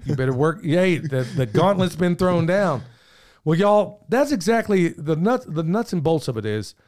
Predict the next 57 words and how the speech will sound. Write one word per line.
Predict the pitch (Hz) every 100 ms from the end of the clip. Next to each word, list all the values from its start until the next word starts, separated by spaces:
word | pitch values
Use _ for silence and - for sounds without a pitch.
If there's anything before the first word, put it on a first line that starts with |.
| _ _ _ _
there's | 175 254
no | 240 190
shortage | - 175 196 127
of |
people | 147 147 151
out | 120
there | 127
telling | 110 131 127
you, | 110
"You | 113 135
can't | 139 135 110
do | 104 135
this." | 117 107 - - _ _ _ _
Or | 190 160
they're | 151 151
saying | 175 156
because, | 139 135 151 127 -
"Oh, | 151 151
you're | 143 151
a |
little | 156 143
bit | 147 147
on | 147 147 139
in | 127
years | 135 160 139 113
that | 113
you | 147
can't | - 147 110
do | 147
this." | 127 107 113 - _ _ _ _ _ _ -
Well, | 156 214
I'm |
fifty-one | 220 233 214 185 196 180
years | 180 151
old. | 170 143 117
You |
know | 143 170
what? | 185 202 190 _ _ _ _ _ -
I | 202
outworked | 208 202 170 170 -
every | 208 208
last | 202 185 -
one | 190
of | 180
them | 170
apprentices | 147 185 190 160 147 120
they | 160
brought | 151 160 156
out | 165 175
here, | 120 135 131
and | 151 147
I | 214
wasn't | 226 180
even | 180 180
working | 220 247 196
that | 165 139
hard. | 135 117